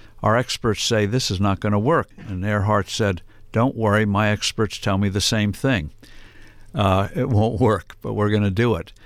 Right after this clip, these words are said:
And he said, "These pieces of paper called Deutschmarks are gonna replace those rationing books.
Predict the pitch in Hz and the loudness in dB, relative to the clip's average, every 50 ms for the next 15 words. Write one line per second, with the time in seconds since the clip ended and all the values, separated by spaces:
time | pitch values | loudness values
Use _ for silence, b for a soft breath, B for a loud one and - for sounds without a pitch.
0 | b b b b - 107 98 98 87 - - 123 113 107 92 92 - 120 113 104 | b b b b -4 0 0 0 0 0 2 2 2 0 0 -4 -4 -2 -2 -2
1 | 90 - - - - - 135 131 113 117 123 110 - - 123 117 107 - 110 101 | -2 -6 -8 -6 -2 -2 0 0 0 0 -2 -2 0 0 0 0 0 -2 -4 -6
2 | - - 107 104 95 87 117 120 123 120 - - - 95 87 85 82 82 - - | -2 0 0 0 0 0 0 0 0 0 -2 -6 -4 -4 -4 -4 -6 -8 -10 -10
3 | - 98 98 92 95 95 92 - - - 123 110 98 - - 101 101 87 90 92 | -6 -4 -2 0 0 0 0 -2 -2 -2 -2 -2 -2 -2 -2 -2 -2 0 0 0
4 | 98 104 107 - - - 90 85 85 78 - 87 80 - - - - - | 0 0 -2 -4 -6 -8 -8 -10 -10 -10 -10 -12 -12 -8 -6 -6 -6 -6